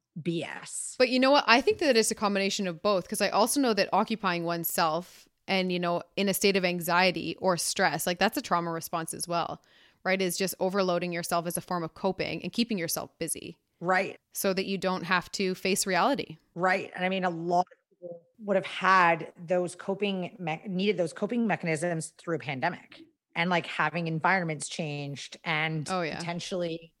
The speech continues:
Speaker 1: having job structure change,
Speaker 2: Mm-hmm.
Speaker 1: which may lead to financial change. Yeah.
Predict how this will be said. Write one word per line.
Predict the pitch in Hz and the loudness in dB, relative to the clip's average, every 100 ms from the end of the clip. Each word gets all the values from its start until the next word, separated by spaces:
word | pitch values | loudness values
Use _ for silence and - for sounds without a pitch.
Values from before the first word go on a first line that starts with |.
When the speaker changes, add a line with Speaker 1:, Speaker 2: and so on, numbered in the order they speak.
| - | -6
Speaker 1:
having | - 160 180 | -2 0 0
job | 160 160 175 180 | 2 4 4 2
structure | - 180 - - 175 156 - | -2 -2 -2 -4 -4 -4 -8
change, | - 180 165 160 160 151 156 | -6 -2 -2 -2 -2 -2 -2
Speaker 2:
Mm-hmm. | 190 190 | -2 -2
Speaker 1:
which | 180 180 | -4 -6
may | 170 160 | -6 -6
lead | 143 156 160 | -4 -6 -8
to | 175 | -4
financial | 196 208 185 165 - - 151 156 | 0 0 0 -4 -8 -6 -6 -8
change. | - - 170 160 156 151 | -10 -6 -4 -4 -4 2
Yeah. | 240 339 220 | 6 8 6